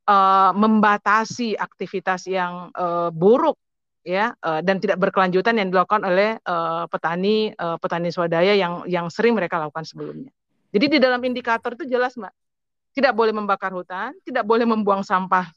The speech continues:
di sungai gitu ya. Terus kemudian, eh, tidak boleh, eh, di kawasan hutan ditanam, jangankan di kawasan hutan, men-, me-, me-, melakukan ekspansi baru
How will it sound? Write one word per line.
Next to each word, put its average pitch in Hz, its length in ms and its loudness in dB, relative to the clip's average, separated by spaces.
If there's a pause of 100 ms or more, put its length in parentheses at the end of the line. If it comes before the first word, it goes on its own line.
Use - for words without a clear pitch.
(120)
di 180 80 -2
sungai 185 560 0
gitu 196 320 -2
ya. 254 80 -6 (480)
Terus 202 160 0
kemudian, 196 720 4
eh, 190 320 4
tidak 202 240 2
boleh, 208 480 4
eh, 185 480 0
di 185 320 -2
kawasan 196 400 2
hutan 254 320 -2
ditanam, 240 560 -2 (240)
jangankan 220 400 0
di 262 80 0
kawasan 214 320 2
hutan, 196 160 -4
men-, 226 320 -2
me-, 233 240 -2
me-, 233 240 -4
melakukan 220 480 0
ekspansi 220 480 -2
baru 202 480 4